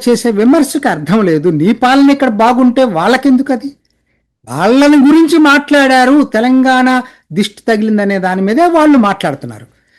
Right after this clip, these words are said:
దానికి మీ దగ్గర జవాబు ఉంటే చెప్పాలి. కానీ ఎవరు జవాబు చెప్పినా అది సాటిస్ఫై కారండి. అంటే ఇక్కడ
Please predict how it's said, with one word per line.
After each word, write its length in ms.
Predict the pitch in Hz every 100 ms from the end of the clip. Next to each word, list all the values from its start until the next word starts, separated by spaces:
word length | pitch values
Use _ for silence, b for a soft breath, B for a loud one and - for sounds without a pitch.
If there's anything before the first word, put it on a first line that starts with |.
| _ -
దానికి 320 | 190 294 294
మీ 140 | 240 185
దగ్గర 240 | 196 220
జవాబు 420 | 165 147 185 208
ఉంటే 180 | 240 262
చెప్పాలి. 440 | 277 240 - 220 240 _ _ _ _ _ _ _ -
కానీ 560 | 208 320 359 233 226 254 B B
ఎవరు 380 | 151 190 302 349
జవాబు 460 | 247 202 220 247 233 -
చెప్పినా 640 | 190 - 143 139 196 302 311 b b b -
అది 580 | 262 349 330 233 247 254
సాటిస్ఫై 640 | - - 302 285 - 233
కారండి. 560 | - - 156 131 92 - _ _ _ _ _ _ _ _ -
అంటే 200 | 247 370
ఇక్కడ 580 | 311 277 285 254 165 214